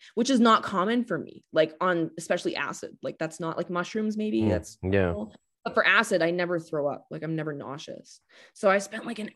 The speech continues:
Speaker 1: hour just, like, throwing up this red meat, and I <laughs> had, like, a really visceral experience where I felt like I was, I, like, thanked the, the cow for having, like, um,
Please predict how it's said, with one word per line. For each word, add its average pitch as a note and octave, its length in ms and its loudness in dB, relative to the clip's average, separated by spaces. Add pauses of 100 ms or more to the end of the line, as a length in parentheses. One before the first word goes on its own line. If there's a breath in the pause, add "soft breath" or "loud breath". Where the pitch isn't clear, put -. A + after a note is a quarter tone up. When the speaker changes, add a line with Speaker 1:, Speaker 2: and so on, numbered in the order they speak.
(100)
Speaker 1:
hour F#3+ 440 0
just, - 160 -12
like, - 200 -12
throwing E3 240 -8
up F#3+ 100 -10
this - 200 -12
red D3+ 300 -4
meat, D3 340 -8
and D#3+ 120 -6
I E3 40 -4
<laughs> - 20 -4
had, - 320 -6 (260)
like, A3+ 200 -2
a F#3 60 -2
really E3 200 -2
visceral D#3+ 460 -6
experience D#3 540 -10
where D#3+ 120 -4
I D3 60 -4
felt D3 220 -6
like C#3+ 160 0
I D#3 100 -2
was, D#3+ 180 0 (420 loud breath)
I, A3+ 120 10
like, A#3 320 6
thanked G3+ 400 6 (380)
the, E3 360 6
the F3 140 -2
cow D#3+ 640 2 (360 soft breath)
for D#3 120 -4
having, D3+ 680 -6
like, C#3+ 260 -12 (300)
um, C#3+ 420 -14